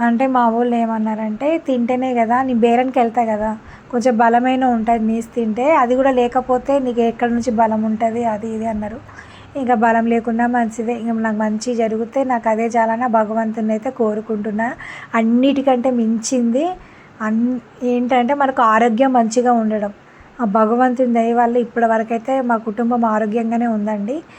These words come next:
ఇక మునుముందు అయితే చెప్పలేను, ఎందుకంటే ఆరోగ్యమే కదా అన్నిటికీ. అన్నిటికీ మనం ఎంత సంపాదించినా, ఎన్ని కోట్ల ఆస్తి ఉన్నా కూడా మనకు ఆరోగ్యమే మంచిదన్నమాట కదా. ఎన్ని కోట్లు సంపాదించినా కూడా ఏముంది, ఆరోగ్యానికి పెట్టుబడే పెట్టాల్సి వస్తది.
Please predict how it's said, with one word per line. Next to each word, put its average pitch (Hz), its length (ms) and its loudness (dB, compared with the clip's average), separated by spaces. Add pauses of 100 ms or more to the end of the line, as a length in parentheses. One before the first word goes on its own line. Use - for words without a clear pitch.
(480)
ఇక 220 160 -2 (280)
మునుముందు 226 460 2
అయితే 233 160 -2 (100)
చెప్పలేను, 220 540 -2
ఎందుకంటే 240 560 0 (160)
ఆరోగ్యమే 240 500 2
కదా 226 180 0
అన్నిటికీ. 214 520 -2 (200)
అన్నిటికీ 233 360 -2
మనం 247 180 2
ఎంత 220 240 2
సంపాదించినా, 262 880 0
ఎన్ని 233 320 0
కోట్ల 254 420 2
ఆస్తి 247 400 0
ఉన్నా 254 340 -2
కూడా 254 220 0 (580)
మనకు 269 220 2
ఆరోగ్యమే 247 640 2 (960)
మంచిదన్నమాట 240 760 0 (1080)
కదా. 247 180 2
ఎన్ని 233 260 4
కోట్లు 277 260 4
సంపాదించినా 277 600 2
కూడా 269 140 2
ఏముంది, 262 320 2
ఆరోగ్యానికి 247 520 2
పెట్టుబడే 247 400 2
పెట్టాల్సి 226 420 0
వస్తది. 214 340 -10